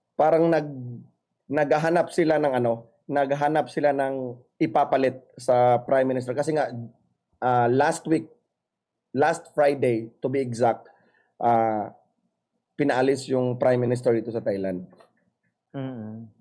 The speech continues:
Speaker 2: Ah, so they are finding, ah, ah, boboto, sir? Pipili sila, nag,
Speaker 1: Mm,
Speaker 2: ah,
Speaker 1: yes. Um,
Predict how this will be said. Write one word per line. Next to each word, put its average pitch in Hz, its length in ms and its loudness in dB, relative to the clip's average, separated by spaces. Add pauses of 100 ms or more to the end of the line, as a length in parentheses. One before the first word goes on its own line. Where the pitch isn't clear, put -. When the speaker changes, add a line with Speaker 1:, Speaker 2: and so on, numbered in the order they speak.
(180)
Speaker 2:
Ah, 135 160 -2
so 143 340 2
they 139 140 0
are 139 180 2
finding, 139 460 -4
ah, 131 560 0 (500)
ah, 123 580 2
boboto, 139 520 0
sir? 156 180 -2
Pipili 131 460 -8
sila, 135 260 -4
nag, 127 300 -6
Speaker 1:
Mm, 123 80 -6
Speaker 2:
ah, 170 240 2
Speaker 1:
yes. 180 320 2
Um, 185 320 0